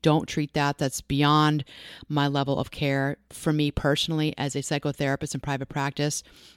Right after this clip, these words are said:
I think those people do not belong in my office. I think there's a certain level of psychosis and a certain level of acuity of mental health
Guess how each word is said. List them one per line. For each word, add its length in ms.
I 120
think 180
those 160
people 240
do 160
not 300
belong 400
in 180
my 120
office. 560
I 100
think 260
there's 200
a 60
certain 500
level 340
of 120
psychosis 880
and 240
a 80
certain 500
level 260
of 120
acuity 640
of 160
mental 320
health 340